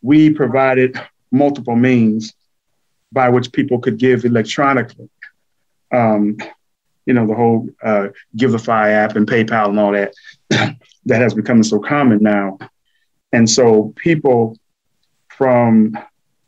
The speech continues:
tuning in from California, tuning in from Florida, they began to give toward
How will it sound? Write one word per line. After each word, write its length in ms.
tuning 300
in 160
from 220
California, 680
tuning 360
in 60
from 200
Florida, 500
they 180
began 640
to 260
give 440
toward 500